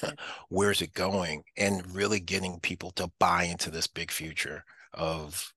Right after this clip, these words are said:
Speaker 2: where your business should be heading and kind of being that part of the engine that helps us get there. So.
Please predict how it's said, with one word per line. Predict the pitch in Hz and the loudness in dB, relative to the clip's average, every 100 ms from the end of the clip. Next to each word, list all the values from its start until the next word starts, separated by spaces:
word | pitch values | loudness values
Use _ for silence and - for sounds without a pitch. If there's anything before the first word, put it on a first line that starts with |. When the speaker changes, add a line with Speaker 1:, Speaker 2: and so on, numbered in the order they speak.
| _ 123 | _ -16
Speaker 2:
where | 90 95 95 90 | -2 6 6 6
your | 85 80 | 0 -4
business | 78 87 80 78 | -4 -2 -2 0
should | - - - 95 80 | -2 0 2 2 -2
be | 78 | -4
heading | - 80 78 76 67 _ _ - | -2 -2 0 -4 -6 _ _ -6
and | 85 82 - | -4 -4 -2
kind | - 85 | -2 0
of | 78 - - - - - - _ _ | -2 -4 -6 -14 -14 -18 -20 _ _
being | 98 92 85 | 2 4 6
that | 90 85 - _ - | 6 6 2 _ 4
part | 92 | 4
of | 85 | 4
the | 85 87 | 4 4
engine | 90 82 82 80 | 4 4 0 0
that | 82 82 82 - | 2 2 2 0
helps | - 85 80 - | 2 2 2 0
us | 78 - | 0 0
get | 82 78 | -2 -2
there. | - - - - - | -6 -6 -8 -14 -12
So. | - | -8